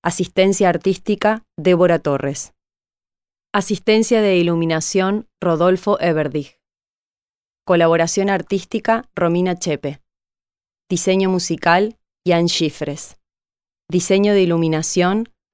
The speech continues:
David Celdes, Matías Endón. Diseño de vestuario: Jorge López. Diseño de escenografía: Alejandro Goldstein.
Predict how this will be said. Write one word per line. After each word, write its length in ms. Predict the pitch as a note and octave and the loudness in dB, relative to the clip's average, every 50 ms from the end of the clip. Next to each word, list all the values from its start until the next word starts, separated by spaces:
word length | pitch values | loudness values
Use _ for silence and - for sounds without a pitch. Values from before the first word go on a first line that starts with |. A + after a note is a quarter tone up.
| _ - | _ -2
David 340 | - E3 D3 E3+ F3+ F3 - | -2 0 2 0 0 -2 -4
Celdes, 640 | - - F3+ E3+ D#3+ D3 B2+ C#3+ C#3+ - - - _ _ _ _ _ - | -2 -2 0 0 0 0 -2 -4 -6 -6 -10 -16 _ _ _ _ _ -4
Matías 460 | E3+ D#3+ C#3+ - E3+ E3+ E3+ - - | -2 -2 0 0 0 0 0 0 -2
Endón. 520 | E3 D3+ D#3 D3+ C#3+ C#3 C3 C#3 C#3+ - _ _ _ _ _ _ _ _ _ _ _ _ _ _ _ | -2 -2 -2 -2 -2 -2 -2 -4 -8 -12 _ _ _ _ _ _ _ _ _ _ _ _ _ _ _
Diseño 400 | - F3+ - - F3+ F#3 F#3+ F#3 | -4 -2 0 0 0 2 2 2
de 100 | F#3 F3+ | 2 2
vestuario: 720 | E3 D#3+ - - - F#3+ F#3 F#3 F#3 G3+ G#3 A3 B3 C4 - _ _ | 2 0 -4 -4 0 2 2 4 4 2 0 0 -2 -6 -10 _ _
Jorge 360 | - F#3 F3 D3+ - - E3+ | -4 -2 -2 -2 -2 -2 -2
López. 560 | D#3 D#3 D3 C#3 - C#3+ D3+ - - - - _ _ _ _ _ _ _ _ _ _ _ - | 0 0 -2 -2 -4 -6 -6 -6 -8 -12 -14 _ _ _ _ _ _ _ _ _ _ _ -6
Diseño 460 | D#3+ F3+ - - F#3+ G3 G3 G3+ F#3+ | -4 -2 0 2 2 2 2 2 2
de 140 | F3+ F#3 F3 | 2 2 2
escenografía: 960 | E3+ - F3 D#3 D#3 D#3 D#3 D#3+ D#3 D#3 - - F#3+ F#3+ F#3 F#3 G#3 - - _ _ - | 0 0 -2 -2 -2 -2 -2 -2 -2 -4 -4 -2 0 0 0 -2 -4 -8 -14 _ _ -4
Alejandro 560 | D#3+ D3+ D3+ D3 - F#3+ F#3+ F#3+ G3 F#3+ F3+ | -2 -2 -2 -2 0 0 0 2 2 2 2
Goldstein. 680 | E3 D#3 D3 C#3+ C3+ - - C#3 C3 C3+ C#3+ D3 - | 2 2 0 0 -2 -4 -6 -6 -6 -6 -8 -10 -12